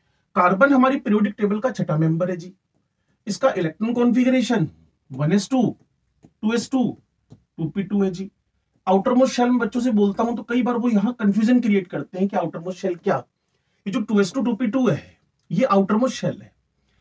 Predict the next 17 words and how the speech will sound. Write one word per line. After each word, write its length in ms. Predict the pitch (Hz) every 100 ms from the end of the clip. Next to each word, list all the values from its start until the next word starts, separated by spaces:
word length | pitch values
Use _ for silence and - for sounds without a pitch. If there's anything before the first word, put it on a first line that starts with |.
| _ _
Outermost 500 | 185 185 262 254 254
shell 220 | - 233
के 100 | 214
electrons 460 | 254 208 - 220 233
का 100 | 247
number 380 | 240 240 247 254 _ _ _ _ _ _ _ _ -
वो 220 | 226 262 151
आपको 260 | 147 -
चार 280 | 151 160 147
दिख 180 | 135 160
ही 80 | 208
रहा 100 | 208
होगा, 340 | 208 196 240 240 _ _ _ _ _ _ _ _ _ _ _ _ _ _ _ _ _ _ _ _ _ -
ठीक 120 | 147
है 60 | 208
जी। 220 | 226 - _ _ _ _ _
आउटर 500 | 175 175 170 254 269